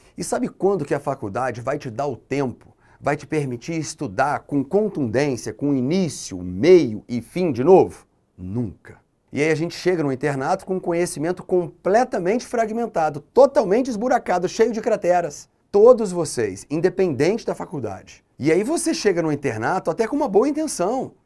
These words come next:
Agora que você tá exercendo a prática, que você tá vendo os doentes, que é quando realmente você vai aprender muito mais a medicina, você vai querer recuperar tudo aquilo que ficou pra trás.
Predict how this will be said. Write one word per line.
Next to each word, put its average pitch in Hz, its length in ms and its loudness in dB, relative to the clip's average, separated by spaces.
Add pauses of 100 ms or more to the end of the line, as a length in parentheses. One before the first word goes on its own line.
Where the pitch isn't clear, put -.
(320)
Agora 151 400 4
que 262 120 -2
você 185 340 2
tá 165 160 0
exercendo 160 520 -2
a 143 60 0
prática, 151 600 -2
que 127 100 -10
você 147 100 -10
tá 139 140 -4
vendo 170 260 -2
os 147 80 -4
doentes, 139 460 -2 (260)
que 160 80 0
é 170 40 4
quando 175 260 2
realmente 196 500 2
você 190 80 -4
vai 170 120 0
aprender 156 340 -2
muito 196 260 -4
mais 190 320 -2
a 185 60 0
medicina, 170 560 -4 (160)
você 180 140 -2
vai 196 120 4
querer 190 200 4
recuperar 180 480 2
tudo 220 180 2
aquilo 247 340 -2
que 277 140 -4
ficou 294 260 -2
pra 330 120 2
trás. - 560 0